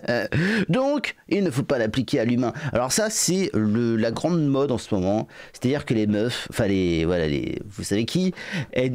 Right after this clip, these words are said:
elles, elles nous expliquent que, ouais, non, vu que le concept, euh, de, du mâle alpha, enfin la hiérarchie basée sur l'alpha, euh, bêta, et cetera, en fait, c'est pas vrai chez le loup. A priori, c'est, c'est, c'est, c'est,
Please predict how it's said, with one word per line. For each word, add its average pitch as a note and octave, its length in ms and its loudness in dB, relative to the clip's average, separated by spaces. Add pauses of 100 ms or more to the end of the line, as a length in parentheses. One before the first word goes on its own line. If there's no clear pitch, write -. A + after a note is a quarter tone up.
elles, D3+ 200 0
elles D3+ 100 2
nous D#3 160 2
expliquent G#3 380 -2
que, E3 120 2
ouais, D3+ 220 2
non, E3+ 200 2
vu D#3 200 -2
que - 140 -2
le B2+ 540 2
concept, C#3+ 480 -2
euh, F#2+ 540 2
de, F#2 500 0
du G2+ 160 -2
mâle G#2+ 200 2
alpha, A2+ 460 0
enfin G#2+ 180 0
la G2+ 160 2
hiérarchie A2 640 0
basée F#2+ 240 0
sur F2+ 240 -2
l'alpha, G2+ 580 2
euh, F2 140 2
bêta, F#2+ 460 0
et F#2+ 60 0
cetera, F#2+ 460 0 (300)
en F#3+ 80 -2
fait, - 180 -4
c'est G2 100 0
pas C#3 220 0
vrai B2+ 160 0
chez - 160 -2
le E2+ 80 0
loup. G#2 220 2
A - 80 0
priori, E2 280 -2
c'est, E2 200 -12 (180)
c'est, - 240 -10
c'est, - 200 -6
c'est, D2+ 220 -4